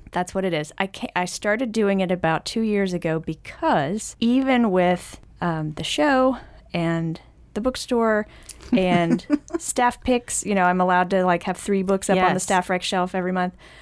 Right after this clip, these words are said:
Speaker 1: I still didn't have enough outlets for all the books I wanted to recommend <laughs> 'cause I read a lot. And so I said, "Okay, if I could recommend one book every week, that's fifty-two books a year. That, those would be my top fifty." So that's, that's what I do.
Speaker 2: It's a
Speaker 1: It's a
Speaker 2: great
Speaker 1: fun
Speaker 2: newsletter.
Speaker 1: It's fun to write. It's very informal. You will not find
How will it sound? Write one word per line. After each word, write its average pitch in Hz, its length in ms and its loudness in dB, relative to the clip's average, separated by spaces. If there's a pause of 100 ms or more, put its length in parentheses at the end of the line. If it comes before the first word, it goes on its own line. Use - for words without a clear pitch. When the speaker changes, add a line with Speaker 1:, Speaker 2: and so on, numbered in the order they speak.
(220)
Speaker 1:
I 202 100 2
still 214 240 -4
didn't 214 180 0
have 185 120 -4
enough 180 280 -2
outlets 170 340 -2
for - 120 -6
all 165 100 0
the 170 60 0
books 170 260 -4
I 208 40 2
wanted 202 280 2
to 202 80 0
recommend 233 560 2 (400)
<laughs> - 360 -14
'cause 240 140 -2
I 220 60 0
read 294 200 0
a 285 60 -4
lot. 320 320 0 (140)
And 190 180 2
so 202 160 2
I 185 100 4
said, 180 320 0
"Okay, 175 220 -2
if 147 140 -6
I 170 80 -2
could 190 120 -6
recommend 160 360 -2
one 156 180 0
book 156 140 -6
every 143 200 -6
week, 143 480 -8
that's - 160 -14
fifty-two 165 460 -6
books 151 280 -8
a 147 40 -6
year. 135 420 -6 (320)
That, - 260 0
those 175 180 4
would 160 100 0
be 160 100 2
my 143 120 2
top - 300 -6
fifty." - 520 -10 (460)
So 156 180 0
that's, 143 480 0
that's - 360 -8
what 175 160 -4
I 208 120 -2
do. 269 200 -2
Speaker 2:
It's 175 100 -6
a - 20 -2
Speaker 1:
It's - 100 -4
a 262 60 0
Speaker 2:
great - 80 -2
Speaker 1:
fun 311 140 4
Speaker 2:
newsletter. 160 380 0
Speaker 1:
It's 262 120 2
fun 320 220 2
to 214 60 2
write. 180 200 4
It's 156 120 -6
very 202 360 4
informal. - 640 -4
You 170 240 -2
will 156 100 2
not 147 240 -2
find 139 320 -6